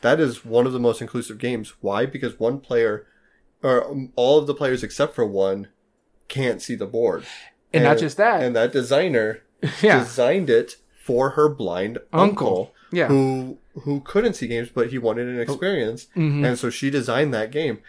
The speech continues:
Speaker 1: and which, by the way, female designer, good job.
Speaker 2: <laughs>
Speaker 1: Also, you know, Abandon All Artichokes, female designer. You know, it,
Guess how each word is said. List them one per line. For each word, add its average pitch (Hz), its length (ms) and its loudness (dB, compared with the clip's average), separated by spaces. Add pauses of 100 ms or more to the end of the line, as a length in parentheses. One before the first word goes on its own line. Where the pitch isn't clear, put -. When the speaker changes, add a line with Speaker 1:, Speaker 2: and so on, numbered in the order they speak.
(160)
Speaker 1:
and 120 180 0
which, 127 240 -4
by 110 160 2
the 117 80 2
way, 151 260 0 (220)
female 127 340 0
designer, 139 540 0 (100)
good 120 220 2
job. 120 480 0
Speaker 2:
<laughs> - 40 -14
Speaker 1:
Also, 139 640 2 (360)
you 151 80 2
know, 131 220 2 (580)
Abandon 131 300 0
All 120 120 2
Artichokes, 147 400 -2
female 117 300 -2
designer. 131 520 -4 (180)
You 143 80 -2
know, 127 200 2
it, 139 200 -2